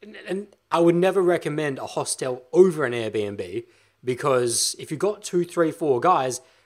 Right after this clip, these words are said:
you can get such a much better place in a much better location. And listen, it doesn't have to be literally on Swanston Street if you're in Melbourne. It doesn't have to be on fucking Yonge Dundas Square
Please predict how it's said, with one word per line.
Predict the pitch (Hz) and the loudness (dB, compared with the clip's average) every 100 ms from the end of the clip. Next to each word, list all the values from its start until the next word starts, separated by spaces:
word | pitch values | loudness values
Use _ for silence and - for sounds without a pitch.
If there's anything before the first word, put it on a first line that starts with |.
| _ | _
you | 143 | -14
can | - 160 | -10 -2
get | 185 160 | -2 0
such | - 208 - | -4 -4 -6
a | |
much | 170 160 - | -6 -8 -6
better | 151 | -6
place | 143 151 151 139 - | -4 -4 -4 -4 -6
in | 127 | -8
a | 123 | -8
much | 143 139 | -8 -8
better | 147 143 | -4 0
location. | 143 135 123 123 131 120 - _ _ _ _ - | 0 -2 -4 -6 -6 -10 -12 _ _ _ _ -8
And | 151 170 - - - | -6 -4 -8 -12 -2
listen, | 214 - 165 - _ | -2 0 -2 -4 _
it | 175 | -2
doesn't | 240 240 285 | 0 0 -2
have | - 196 208 | 0 0 2
to | - | 0
be | 143 175 220 147 156 _ _ | 4 6 6 4 -2 _ _
literally | 127 190 220 - 180 160 160 156 185 - _ _ 160 | 2 4 4 0 0 2 2 0 -4 -10 _ _ 2
on | 175 165 160 180 | 2 2 -2 -6
Swanston | - 165 165 170 170 135 | -6 -2 0 -2 -4 -6
Street | - 131 - - | -4 -4 -4 -8
if | 135 | 0
you're | 139 | 2
in | 123 | 2
Melbourne. | 123 110 101 | 2 -2 -4
It | 123 | -6
doesn't | 175 175 190 | -4 -2 -2
have | 180 - | -4 -4
to | |
be | 139 143 151 131 117 _ _ _ | -4 -2 0 -2 -6 _ _ _
on | 139 131 131 | -4 -4 -4
fucking | 151 139 143 127 | -4 -4 -4 -2
Yonge | 131 139 139 127 | 0 2 2 2
Dundas | 127 131 127 117 - | 0 0 0 -2 -2
Square | 123 131 113 101 | -2 -2 -2 -8